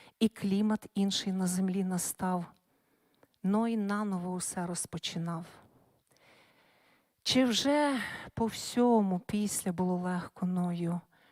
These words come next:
коли лишилось лиш його сімейство, зустріть зневагу від свого же сина і проклясти його за цю провину,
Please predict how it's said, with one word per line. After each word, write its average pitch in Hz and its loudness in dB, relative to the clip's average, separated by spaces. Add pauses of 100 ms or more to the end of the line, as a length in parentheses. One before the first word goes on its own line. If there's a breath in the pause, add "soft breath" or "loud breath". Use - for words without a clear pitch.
(120)
коли 185 2
лишилось 185 -2
лиш - -4
його 185 -2
сімейство, 180 -4 (540 soft breath)
зустріть 208 -2
зневагу 175 -4 (580)
від 185 -2
свого 175 0
же 208 -6
сина 180 -6 (800 soft breath)
і 202 -2
проклясти - -4
його 175 -4 (160)
за 170 -8
цю - -10
провину, 180 -8